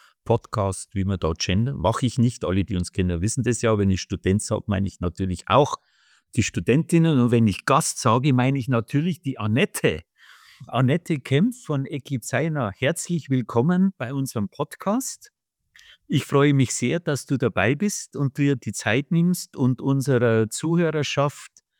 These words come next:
ein paar spannende Einblicke in, äh, deine Thematiken geben willst. Denn wir reden ja heute über,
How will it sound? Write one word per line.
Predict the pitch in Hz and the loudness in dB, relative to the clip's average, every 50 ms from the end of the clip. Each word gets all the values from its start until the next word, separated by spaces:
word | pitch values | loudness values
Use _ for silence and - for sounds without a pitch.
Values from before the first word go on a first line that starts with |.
| _ _ _ _ _ | _ _ _ _ _
ein | - 120 117 | 0 0 2
paar | - - 123 135 | 2 2 0 0
spannende | - - - 113 117 139 147 151 143 143 - | 0 2 2 2 2 4 2 0 0 -2 -4
Einblicke | - 104 120 135 131 - 147 139 - - 151 147 143 143 139 - _ _ _ _ _ _ _ _ _ _ _ _ _ - | -4 -2 -2 -2 -2 -2 -4 -6 -4 -2 0 0 0 0 -2 -6 _ _ _ _ _ _ _ _ _ _ _ _ _ 2
in, | 131 131 127 123 135 135 135 139 135 | 4 4 6 6 4 4 2 2 0
äh, | - 120 120 120 117 117 113 - _ | 0 0 0 0 0 0 -2 -2 _
deine | 120 110 120 123 131 135 123 | 0 2 2 2 2 0 0
Thematiken | - - 127 113 110 120 151 165 - - 120 - - 98 - - | 0 0 0 2 2 0 -2 -4 -4 -6 -8 -4 -4 -6 -6 -4
geben | - 92 90 76 82 82 69 | -4 -4 -4 -4 -4 -6 -6
willst. | 85 78 76 73 - - - - - - _ _ _ _ 101 | -6 -6 -6 -8 -10 -14 -16 -16 -20 -20 _ _ _ _ 0
Denn | 107 127 165 190 220 233 - _ _ _ _ _ _ _ _ _ | 2 2 4 2 2 0 -2 _ _ _ _ _ _ _ _ _
wir | - 110 143 175 180 160 | 2 6 6 6 6 6
reden | 143 147 170 - 175 | 4 2 2 2 0
ja | 165 160 151 139 110 | 2 2 0 0 2
heute | 120 123 147 156 - - - 175 160 160 170 | 2 2 2 0 -2 -4 -2 0 0 0 0
über, | - - - 156 139 151 135 156 160 151 147 147 143 143 139 131 | -2 0 0 2 2 2 2 0 0 0 0 0 0 -2 -4 -6